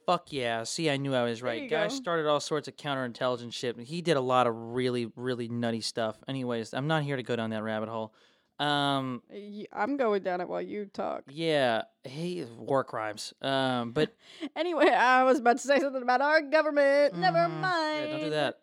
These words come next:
Speaker 1: Um, so anyways,
Speaker 2: Imagine
Speaker 1: J.
Speaker 2: us
Speaker 1: Edgar
Speaker 2: getting
Speaker 1: Hoover's
Speaker 2: taken down for this podcast.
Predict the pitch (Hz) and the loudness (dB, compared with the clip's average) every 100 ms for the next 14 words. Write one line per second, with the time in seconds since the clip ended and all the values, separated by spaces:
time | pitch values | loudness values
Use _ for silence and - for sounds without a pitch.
0 | - 156 156 147 139 117 - - 214 226 | -2 0 2 0 -4 -10 -8 -2 0 2
1 | 170 143 143 135 - - 208 - 196 180 | 2 2 0 -2 -2 0 0 0 0 2
2 | 185 180 170 156 220 214 220 202 208 - | 4 4 2 0 0 -2 -4 -4 -4 -2
3 | 196 196 208 156 175 | -4 -4 -6 -6 -8